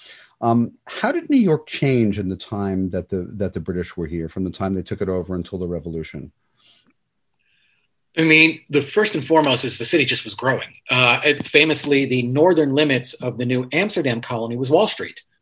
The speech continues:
Speaker 2: And it was so named because there was a literal wall. It was a wooden wall that marked the northern end of the territory. Well, that starts to come down and they start pushing northward. Um, the city starts growing. You have, again, more waves of immigrants coming in. The city is becoming a little bit more,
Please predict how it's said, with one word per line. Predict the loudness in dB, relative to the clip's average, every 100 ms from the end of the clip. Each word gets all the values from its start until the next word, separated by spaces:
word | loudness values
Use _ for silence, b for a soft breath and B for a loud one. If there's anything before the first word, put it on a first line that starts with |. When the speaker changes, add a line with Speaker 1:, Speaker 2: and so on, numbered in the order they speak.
| -8
Speaker 2:
And | -4
it | -2
was | 2
so | 4 6
named | 4 2
because | 0 -4
there | -2
was | -2
a | -2
literal | -2 -2 2 2 0
wall. | -2 2 4 2 -2
It |
was | -10 -8
a |
wooden | -2 -2 0
wall | 0 2 0 -4 B B
that | -10 -2
marked | -2 -2
the | -2
northern | -2 -2 -4
end | -6 -6
of | -4
the | -2 0 -2
territory. | -2 0 0 0 0 0 -2 b b b -4
Well, | 0
that | 0 2
starts | 0 0 -4
to |
come | -4 -2 0
down | -2 -2 -2
and | -4
they | -4
start | -2 -2 -2
pushing | -4 -2 -4 -2
northward. | 0 0 0 -2 -2 _ b b b b -6
Um, | 0 2 2 -2 -10
the |
city | -6 -4 -2
starts | -4 -4
growing. | -2 2 2
You | 2
have, | 0 -2
again, | -4
more | -2 -2 0
waves | 0 -2
of | -8 _
immigrants | -4 -2 -2 -4
coming | -4 -2 -2 0
in. | 0 -2 -2
The | -2
city | -2 -2 -2
is | -4
becoming | -8 -6 -6
a | -4
little | -4 0
bit | 0 0
more, | -2 -2 -2 -4 -8